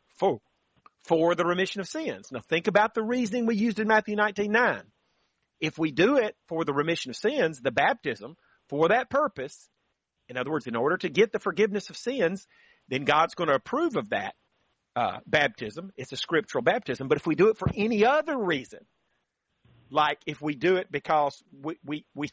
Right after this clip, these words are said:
think we're already saved, and then we get, like, when we accept Christ, we walk down the aisle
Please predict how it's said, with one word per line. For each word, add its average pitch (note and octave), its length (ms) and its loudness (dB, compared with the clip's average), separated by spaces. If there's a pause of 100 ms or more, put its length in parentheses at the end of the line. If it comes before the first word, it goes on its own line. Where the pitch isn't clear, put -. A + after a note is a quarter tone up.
think A#3 220 2
we're F3+ 140 2
already F#3+ 260 2
saved, G#3 480 0
and C#3+ 180 -10
then E3+ 220 -4
we D#3 80 -4
get, D3+ 220 -4 (280)
like, C3+ 200 -2
when C#3 120 -8
we C#3 80 -4
accept - 440 0
Christ, E3+ 520 0
we B2 120 -8
walk D#3+ 260 0
down D#3 160 0
the C#3 140 0
aisle F3+ 400 0